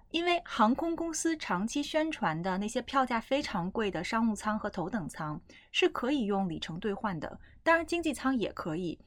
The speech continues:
但是大家一般觉得喜欢的、有吸引力的都是商务舱和头等舱。在这里要澄清两个概念。第一，信用卡公司是怎么赚钱的？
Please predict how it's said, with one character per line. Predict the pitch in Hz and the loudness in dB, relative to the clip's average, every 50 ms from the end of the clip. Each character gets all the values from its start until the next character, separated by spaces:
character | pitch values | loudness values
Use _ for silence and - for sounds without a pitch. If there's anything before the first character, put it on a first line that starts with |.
| - _ _ _ _ | -20 _ _ _ _
但 | - 294 302 | 0 2 2
是 | - 269 | 2 6
大 | 262 277 | 6 6
家 | 262 269 262 | 8 6 2
一 | 262 254 | 2 4
般 | 254 262 262 262 | 4 4 4 4
觉 | 240 226 | 2 0
得 | 208 233 | -2 -2
喜 | 226 - - - | -6 -4 -6 -6
欢 | - - 180 175 | -4 -4 -4 -4
的、 | 180 175 | -2 -4
有 | 170 151 | -4 -4
吸 | 170 - - 254 254 | -6 -6 -2 0 0
引 | 220 160 151 | 0 0 0
力 | 196 247 226 180 | 0 -2 -2 0
的 | - - - - - - | -2 -4 -6 -8 -12 -8
都 | - 226 | -4 -2
是 | - 233 | -2 -2
商 | - - 247 247 247 220 | 2 2 4 4 4 4
务 | |
舱 | - - 208 202 | 2 -2 -6 -6
和 | 202 311 | -6 -6
头 | - - 156 151 | -6 -6 -6 -4
等 | - 202 - - | -4 -6 -8 -6
舱。 | - - - - - _ _ _ _ _ - - - - - _ _ | -8 -8 -8 -8 -12 _ _ _ _ _ -20 -20 -20 -20 -20 _ _
在 | - 359 359 | 0 0 4
这 | - 381 359 | 6 6 6
里 | 269 208 | 6 6
要 | 180 180 | 4 2
澄 | 185 - - 196 202 | 0 0 0 0 0
清 | 233 - 311 320 | 0 0 0 0
两 | 277 165 135 | 0 0 0
个 | 135 147 | -4 -2
概 | - 254 247 208 | 0 0 0 0
念。 | 185 165 143 - - - - - - - _ _ | 0 -2 -4 -6 -10 -14 -18 -20 -20 -20 _ _
第 | - 269 269 285 285 | -2 0 0 2 0
一， | 294 311 - _ _ _ - - | -2 -4 -10 _ _ _ -14 -8
信 | - - - 370 | -4 -2 0 4
用 | 359 302 240 | 4 4 4
卡 | 226 - 190 - | 4 4 0 0
公 | - - 254 277 | 2 2 0 0
司 | 277 - - 285 285 | 0 0 0 0 0
是 | - 294 | 0 -2
怎 | - - | -4 -4
么 | 147 131 | -6 -6
赚 | 196 - 240 202 190 | -4 -2 -2 -2 -2
钱 | - - - - - | -2 -4 -6 -6 -2
的？ | - 190 - | -2 -4 -4